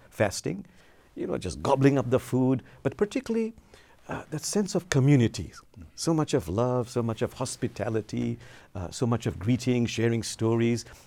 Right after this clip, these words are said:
And the insight I remember, uh, of course, is Rumi, uh,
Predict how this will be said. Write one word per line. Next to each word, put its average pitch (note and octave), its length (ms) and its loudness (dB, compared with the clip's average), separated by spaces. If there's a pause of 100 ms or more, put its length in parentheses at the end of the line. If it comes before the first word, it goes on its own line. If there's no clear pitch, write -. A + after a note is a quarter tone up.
(120)
And A#2 260 0 (140)
the A2+ 140 2
insight F#3+ 440 6
I D3+ 40 10
remember, A#2 540 6 (640)
uh, - 120 -4
of - 120 -10
course, - 180 0
is F2+ 140 -4
Rumi, A#2 340 2 (560)
uh, G2 140 0